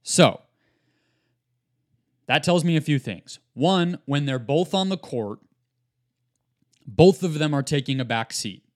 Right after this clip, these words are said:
Like, they're both, both of those numbers are down from each player's kind of overall usage, right? That's a, to me, that's a good thing.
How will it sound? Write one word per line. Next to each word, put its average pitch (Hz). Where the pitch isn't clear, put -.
Like, 131
they're 147
both, 156
both 190
of 190
those 185
numbers 127
are 131
down 113
from 127
each 160
player's 127
kind 127
of 113
overall 143
usage, 90
right? 120
That's 180
a, 190
to 175
me, 240
that's 196
a 175
good 160
thing. -